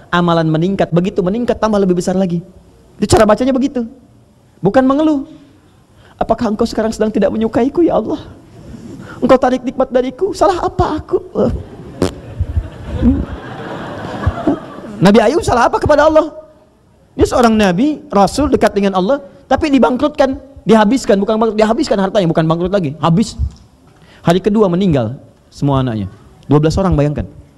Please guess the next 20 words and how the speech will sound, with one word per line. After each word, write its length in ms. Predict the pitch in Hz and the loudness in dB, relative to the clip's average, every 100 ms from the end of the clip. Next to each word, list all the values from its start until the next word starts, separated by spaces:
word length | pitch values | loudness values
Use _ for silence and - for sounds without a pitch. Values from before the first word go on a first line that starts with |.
| - _ _ _ - | -20 _ _ _ 0
Meninggal. 320 | 143 120 92 - - _ _ _ _ _ _ _ _ _ _ _ - _ - - _ - | 0 0 -4 -10 -20 _ _ _ _ _ _ _ _ _ _ _ -20 _ -20 -20 _ 0
Dan 240 | 143 147 - - _ - | 2 0 -10 -20 _ -6
semakin 400 | - 214 170 190 | -2 0 0 0
meningkat 240 | 190 - | -2 -4
takwanya. 400 | - 120 101 110 - _ | -4 -4 -4 -8 -16 _
Bukan 240 | 139 139 143 | -4 0 2
mengeluh, 480 | 139 143 143 139 123 | 2 0 0 -2 -4
jatuh, 400 | 123 127 147 139 | -4 -2 -2 -4
stres, 400 | 147 131 131 - | -2 -2 -2 -4
depresi, 560 | - 123 127 127 135 131 - - _ _ - - | -6 -4 -2 -2 -4 -4 -10 -20 _ _ -10 -2
S 480 | 127 - - - | -2 -2 -12 -10
tiga, 320 | - 127 127 - - _ _ _ - | -2 0 -2 -6 -20 _ _ _ -6
ya, 160 | 131 - - - - - | -4 -4 -12 -20 -20 -6
sakit, 560 | - 120 135 135 - | -2 0 0 -2 -6
stroke, 480 | - 139 139 - - | -4 -2 -2 -6 -20
sekarat. 340 | - 131 131 131 - - - - 117 - | -4 -2 0 -2 -10 -20 -20 -18 -12 -6
Ya, 100 | 147 | -2
selesai 240 | 160 160 107 - - - - | 0 0 0 -2 -16 -14 -6
yang 80 | 120 | -2
keempat. 320 | 113 101 | 0 -2